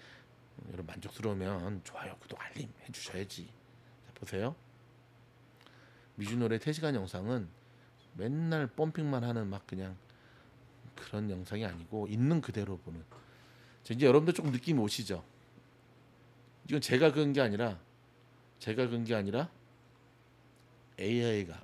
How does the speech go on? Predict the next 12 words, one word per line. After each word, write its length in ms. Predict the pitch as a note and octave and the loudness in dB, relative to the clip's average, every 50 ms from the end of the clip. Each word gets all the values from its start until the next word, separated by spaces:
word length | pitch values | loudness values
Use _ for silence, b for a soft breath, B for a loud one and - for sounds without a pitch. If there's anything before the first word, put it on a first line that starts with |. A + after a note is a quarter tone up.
| - - | -18 -16
핀비지 460 | - - D3+ D#3 E3 E3 D3 D3 - | -10 -8 -6 -6 -6 -6 -4 -4 -4
에이아이가 540 | - G2+ A2+ C3+ C#3+ C#3+ C#3 C#3 B2 C3 A#2+ | 0 2 2 4 6 6 4 4 4 2 0
그은 200 | G#2+ G#2+ G#2 G2+ | 0 -2 -4 -4
저항선이거든요. 840 | G2 F#2 G2+ B2+ F#2 F#2 F#2 F2+ E2+ E2+ D#2+ D#2+ - - G#2 B2+ - - - - - - - - - - - | -4 -8 -8 -10 -10 -8 -8 -8 -8 -10 -12 -14 -14 -12 -10 -10 -12 -12 -18 -20 -20 -20 -20 -20 -20 -20 -18
지지선, 840 | - - - F#2 G2 A2+ B2 B2 B2 B2 A#2 - - F2 E2 F2 F2+ F#2 F#2+ - - b b b b b b b b b b - - - - - - - - - - - - - | -14 -12 -10 -8 -4 -2 0 2 2 2 0 -2 -6 -10 -10 -10 -12 -14 -16 -20 -20 b b b b b b b b b b -20 -20 -20 -20 -20 -20 -20 -20 -20 -20 -20 -18 -12
그리고 140 | - G2 F#2+ | -12 -10 -10
저항선. 680 | - - F#2+ G2 G#2 G#2+ A2+ A#2 A2+ G#2+ - - F2+ E2+ D#2+ - - - - - - - - - - - - - - - - - - - - - - - - - - - - - - - - - - - - - - - - - - - B B B B B B B B B B B B - - | -6 -4 -2 0 0 0 -2 -4 -4 -6 -8 -12 -14 -14 -16 -20 -20 -20 -20 -20 -20 -20 -20 -20 -20 -20 -20 -20 -20 -20 -20 -20 -20 -20 -20 -20 -20 -20 -20 -20 -20 -20 -20 -20 -20 -20 -20 -20 -20 -20 -20 -20 -20 -20 -20 -20 -20 -20 B B B B B B B B B B B B -6 -4
요때가 600 | G#2+ G#2+ - - - B2 A2+ G#2 B2+ C3+ D3+ D#3+ - - - - - - - - - - - - - - - - - - - - - - - - - - - - - - - - - - - - - - - - - - - - | -4 -4 -2 0 2 4 4 6 4 2 2 2 -4 -12 -20 -20 -20 -20 -20 -20 -20 -20 -20 -20 -20 -20 -20 -20 -20 -20 -20 -20 -20 -20 -20 -20 -20 -20 -20 -20 -20 -20 -20 -20 -20 -20 -20 -20 -20 -20 -20 -20 -20 -20 -16 -8
테슬라 380 | - C3+ B2 - B2 A#2 A2+ A2 | -8 -6 -6 -4 -4 -2 -2 -2
실적 460 | - - C#3+ C3+ - - B2+ - - | -2 -2 -6 -6 -4 -4 -6 -6 -4
발표해서 500 | - E2+ - - - - F#2 E2+ - - - - - - | -8 -10 -10 -10 -12 -14 -12 -14 -14 -20 -20 -20 -16 -10
개파락하고. 720 | - F2+ - - A2+ G#2+ G2 - - - F#2+ - - | -10 -8 -6 -4 -4 -4 -4 -6 -8 -14 -14 -16 -18